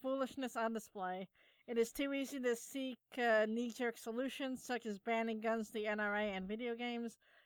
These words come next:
but those are more likely actions they were seeking justification for anyway, their own ulterior motives. Uh,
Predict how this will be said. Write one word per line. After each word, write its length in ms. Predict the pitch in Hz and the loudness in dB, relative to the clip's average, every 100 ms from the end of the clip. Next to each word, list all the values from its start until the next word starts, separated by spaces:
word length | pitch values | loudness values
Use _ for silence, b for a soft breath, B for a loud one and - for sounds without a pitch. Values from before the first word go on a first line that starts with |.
| b | b
but 260 | 233 208 220 | 4 6 6
those 220 | 262 262 | 4 4
are 100 | 262 | 4
more 200 | 254 262 | 4 4
likely 520 | 262 254 - 240 233 | 6 4 2 0 2
actions 800 | 208 220 240 - 240 233 226 - - | 4 2 0 -2 -2 -2 -4 -6 -2
they 180 | 233 220 | 2 2
were 160 | 220 | 0
seeking 520 | 208 - 247 247 233 | -4 -6 -6 -4 -4
justification 800 | 220 240 233 226 214 240 233 254 226 | 0 -2 -2 -6 -4 -2 -2 -4 -4
for 220 | 233 233 | 2 4
anyway, 580 | 175 190 180 175 175 196 | 4 2 0 -2 -2 -2
their 180 | 202 196 | -2 0
own 220 | 214 220 | 2 0
ulterior 540 | 202 202 214 220 214 208 | 0 -2 -2 -2 -2 -2
motives. 600 | 185 180 180 196 226 - _ _ _ _ _ _ - | -2 -4 -4 -6 -6 -14 _ _ _ _ _ _ -8
Uh, 300 | 214 202 190 | -2 0 0